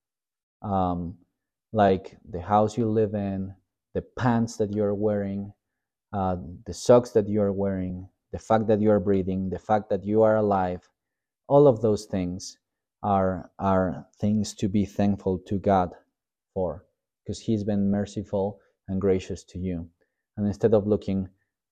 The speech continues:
next to you, you should be looking to Christ and say, "Wow, you are merciful. You are amazing." Um, so we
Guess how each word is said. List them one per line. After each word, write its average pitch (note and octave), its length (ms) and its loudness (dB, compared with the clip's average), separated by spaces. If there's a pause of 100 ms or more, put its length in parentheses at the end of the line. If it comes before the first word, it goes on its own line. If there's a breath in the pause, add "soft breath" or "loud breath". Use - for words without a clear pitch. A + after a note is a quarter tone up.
(240)
next C#3+ 360 2
to A#2 80 -4
you, F#2 320 -6 (440)
you F#2+ 80 -12
should G2+ 180 -2
be G2+ 80 0
looking F#2+ 340 -4
to F#2+ 100 -12
Christ B2+ 440 0
and F2+ 140 -8
say, F#2 220 -2
"Wow, F2+ 460 -2 (480)
you B2 160 4
are A#2+ 80 4
merciful. F2+ 640 -8 (1200)
You G#2+ 320 4
are F#2 260 4 (400 soft breath)
amazing." F#2+ 640 2 (720)
Um, F#2 560 4 (1200)
so A2 220 6
we A2+ 440 6